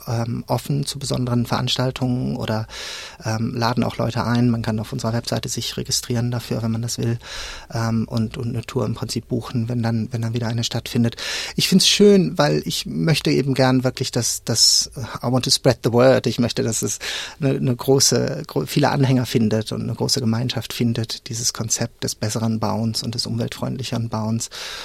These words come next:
Und das, das mit den Juries und, und den Awards ist natürlich einfach Teil davon.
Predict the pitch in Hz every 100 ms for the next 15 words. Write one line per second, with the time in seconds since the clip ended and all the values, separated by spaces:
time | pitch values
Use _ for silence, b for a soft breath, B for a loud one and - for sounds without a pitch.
0 | B B - 120 113 113 - - 107 -
1 | - 113 117 113 113 113 113 117 120 -
2 | 110 113 117 117 117 117 - 117 113 117
3 | - - 127 117 - - 113 - 107 113
4 | 117 - 120 113